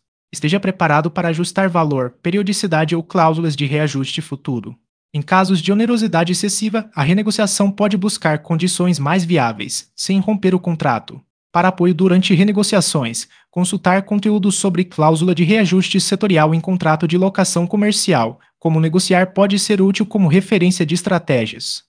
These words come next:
Quando você pode pedir renegociação de aluguel comercial, mudanças relevantes que afetam a viabilidade do negócio, queda de demanda,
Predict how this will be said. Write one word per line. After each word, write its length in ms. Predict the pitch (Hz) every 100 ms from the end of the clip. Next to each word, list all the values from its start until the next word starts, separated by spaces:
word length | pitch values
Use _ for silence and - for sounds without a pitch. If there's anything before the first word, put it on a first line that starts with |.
| _ _ -
Quando 200 | 135 151
você 260 | 165 175
pode 300 | 175 185 180
pedir 300 | 196 196 180
renegociação 760 | 180 185 160 185 196 180 - 175
de 100 | 156
aluguel 440 | 151 160 131 170
comercial, 580 | 180 202 196 190 190 170
mudanças 520 | 180 165 143 151 139
relevantes 580 | - 180 160 185 175 151
que 100 | -
afetam 420 | 156 - 175 175
a 60 | 143
viabilidade 680 | 123 147 160 156 139 143 151
do 120 | 143
negócio, 500 | 151 131 147 151 156
queda 300 | - 180 180
de 80 | 147
demanda, 520 | 139 151 151 139